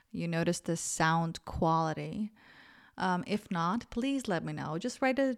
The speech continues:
short mail to sham at what happened last week dot com. And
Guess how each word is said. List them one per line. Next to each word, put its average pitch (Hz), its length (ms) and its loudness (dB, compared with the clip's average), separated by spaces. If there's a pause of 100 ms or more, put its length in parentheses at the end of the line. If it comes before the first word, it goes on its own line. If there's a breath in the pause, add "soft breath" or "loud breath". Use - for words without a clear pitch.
short 185 420 2
mail 160 360 0
to - 140 -6
sham 165 460 0
at 156 280 -4
what 160 180 -4
happened 160 340 -4
last 156 300 -6
week - 180 -6
dot 165 240 -4
com. 180 500 -2 (440 loud breath)
And 185 720 -4